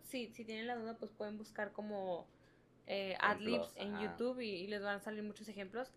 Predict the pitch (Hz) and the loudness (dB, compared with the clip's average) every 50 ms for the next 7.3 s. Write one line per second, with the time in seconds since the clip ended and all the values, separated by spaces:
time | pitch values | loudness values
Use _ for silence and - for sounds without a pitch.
0 | - - - - 196 190 180 - 269 269 269 269 262 254 262 - 294 302 302 269 | -20 -14 -10 -8 -8 -6 4 8 10 10 12 12 12 10 10 8 4 2 2 0
1 | 254 - - 226 220 220 226 226 226 233 240 240 240 233 - 254 247 240 233 - | 0 2 2 2 2 2 2 2 2 4 4 4 4 4 2 2 2 2 2 2
2 | 240 240 226 214 - 214 214 214 220 214 214 202 - - 214 220 220 220 226 214 | 2 2 2 0 0 -2 -2 -2 -2 -4 -4 -2 0 2 2 2 4 2 2 2
3 | 226 208 208 208 202 208 208 233 233 240 233 - 247 240 233 226 226 220 226 226 | 2 0 0 0 0 0 2 2 2 2 2 0 2 4 6 6 6 6 6 6
4 | 226 226 226 226 226 - 220 214 226 220 220 220 214 208 208 - - 220 214 202 | 4 4 2 0 0 2 2 2 2 2 4 6 6 4 4 2 -2 -2 -2 0
5 | 196 190 185 196 226 254 262 220 240 226 214 220 - - 262 262 254 - 226 220 | 0 2 4 6 4 4 4 6 6 6 6 6 6 6 6 8 6 6 2 0
6 | - 214 214 226 233 240 - - - 202 - - - - 214 214 - - 262 262 | 0 -2 -2 -2 -4 -4 -6 -8 -10 -10 -10 -2 4 4 4 6 6 6 8 8
7 | 254 254 262 262 302 - | 8 6 4 2 0 0